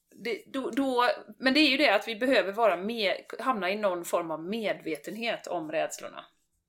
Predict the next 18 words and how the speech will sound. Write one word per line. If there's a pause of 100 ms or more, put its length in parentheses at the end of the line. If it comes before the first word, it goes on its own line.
(460)
För
många (200)
av
oss,
tror
jag,
inklusive
mig
själv, (500)
eh,
tidigare
då, (600)
har
ju
inte
riktigt
vetat
varför